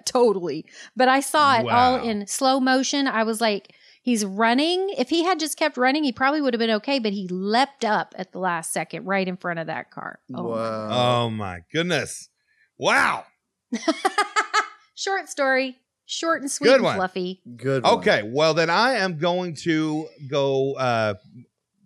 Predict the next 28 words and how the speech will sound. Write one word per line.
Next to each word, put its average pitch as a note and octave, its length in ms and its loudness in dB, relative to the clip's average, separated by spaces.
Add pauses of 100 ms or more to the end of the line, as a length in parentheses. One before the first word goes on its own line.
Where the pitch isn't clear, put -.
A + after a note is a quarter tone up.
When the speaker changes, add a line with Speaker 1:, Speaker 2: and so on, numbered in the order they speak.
Speaker 2:
we're C#3 140 2
about D3+ 160 0
to A2+ 60 -12
help D#3 280 0
people C#3+ 320 -4
a C3 40 -2
lot, D#3+ 280 2
and B2+ 140 0
I'm F#3+ 80 0
gonna A#3+ 140 -4
give F3+ 140 -2
you D#3+ 80 -8
guys D#3 220 0
a C#3 60 -12
choice, E3+ 280 -4
too. F3 360 -2 (140)
So, C3 880 2
the B2+ 280 0
bologna, D3 840 0 (240)
you A2 120 -4
want - 180 -4
that E3+ 240 0
one? B3 220 -2 (120)
Or F3+ 320 2
do E3+ 140 -8
Speaker 1:
Okay. A3 120 -4
Speaker 2:
you A3+ 100 -2
want, C3+ 480 -2